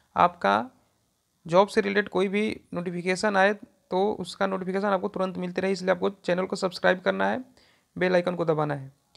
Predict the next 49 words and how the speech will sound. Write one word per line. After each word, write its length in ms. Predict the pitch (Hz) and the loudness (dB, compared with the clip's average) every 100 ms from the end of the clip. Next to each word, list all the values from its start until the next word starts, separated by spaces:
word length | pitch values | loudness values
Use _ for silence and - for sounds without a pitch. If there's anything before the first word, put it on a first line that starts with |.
| _ _ - | _ _ -2
साथ 200 | 185 185 | 0 2
ही 40 | |
साथ 120 | 226 220 | 2 2
मैं 160 | 220 | 2
बता 180 | 208 202 | 4 4
दूं, 120 | 220 | 4
असम 220 | 214 - 202 | 0 0 -2
राइफल 200 | 196 208 | -2 -4
से 140 | 202 | -4
रिलेटेड 340 | 190 190 202 170 | -2 0 -2 -2
दो 420 | 170 196 240 - | 0 2 2 0
WhatsApp 400 | 175 170 - 202 | 2 2 2 -6
ग्रुप 240 | 190 185 - | -6 -8 -2
चलाए 280 | 185 185 | 2 4
जा 120 | 202 190 | 4 4
रहे 160 | 202 | 2
हैं, 200 | 190 247 - _ _ _ - | -2 -6 -12 _ _ _ -14
उस 140 | 180 | -10
जिसका 280 | 180 180 196 | -8 -4 -2
लिंक 240 | 185 196 | -2 -4
मैं 100 | 202 | -6
नीचे 220 | 190 180 202 | -6 -4 -6
डिस्क्रिप्शन 500 | 180 - 180 180 202 | -6 -8 -10 -6 -4
में 140 | 190 | -2
दे 120 | 185 | -2
दिया 180 | 185 196 | 0 0
हूँ, 260 | 190 190 233 _ _ _ - | 0 -2 -8 _ _ _ -8
वहाँ 180 | 165 180 | 0 0
से 140 | 180 | 2
जा 120 | 175 180 | 2 2
करके 260 | 190 196 | 2 0
आप 280 | 196 175 202 - - - _ _ _ _ | 2 2 0 -4 -20 -20 _ _ _ _
ज्वाइन 280 | 180 180 196 | 0 2 2
कर 140 | 196 165 | 0 -4
सकते 300 | 165 156 156 | -6 -8 -8
हैं, 240 | 156 160 _ _ _ _ - | -10 -14 _ _ _ _ 0
या 300 | 185 240 285 _ _ _ _ _ | 2 2 -2 _ _ _ _ _
Telegram 520 | 185 208 226 220 220 - | 2 2 4 4 2 -2
के 240 | 214 220 214 - | 0 0 -2 -8
ग्रुप 200 | 175 202 | -8 -4
में 120 | 208 | -2
भी 100 | 196 | -2
ज्वाइन 220 | 196 190 196 | 0 0 0
कर 120 | 196 | -2
सकते 280 | - 190 208 | -4 -4 -4
हैं, 60 | |
जिसका 260 | 190 185 202 | -4 -4 -4
मैं 120 | 202 202 _ _ - | -4 -8 _ _ -12
तीनों 320 | 180 196 233 | -6 -2 -2